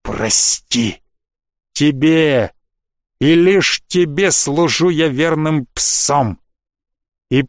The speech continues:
пусть фальшиво голову склоняю, но госпожи своей не забываю,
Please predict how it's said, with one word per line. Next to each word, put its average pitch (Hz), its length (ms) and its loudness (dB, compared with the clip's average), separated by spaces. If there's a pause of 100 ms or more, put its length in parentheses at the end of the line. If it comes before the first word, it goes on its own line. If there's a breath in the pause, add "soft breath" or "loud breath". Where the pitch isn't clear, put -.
пусть 170 340 2
фальшиво 151 840 -2
голову 160 520 2
склоняю, 160 800 -2
но 156 400 0 (580)
госпожи 123 880 -2
своей 143 840 0
не 160 180 0
забываю, 151 1120 0